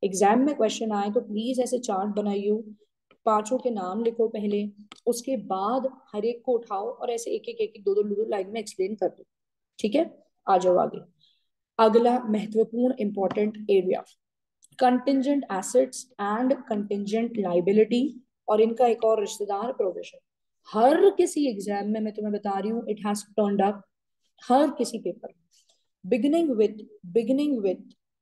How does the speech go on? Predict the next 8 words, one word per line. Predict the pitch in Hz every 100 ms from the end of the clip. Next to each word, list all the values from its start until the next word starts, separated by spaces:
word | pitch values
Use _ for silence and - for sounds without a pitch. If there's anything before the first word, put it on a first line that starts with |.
| _
contingent | 240 233 226 254 240 247 262 - - 196
liability, | 180 175 185 180 175 - _ _ _ _ _ _ _ _ -
कह | 269
रहे | 294 320 320
हैं, | 349 - _
"It's | 311 311 - - _
a | 247 269 - - _ -
possible | 285 277 - - 370 285 330 349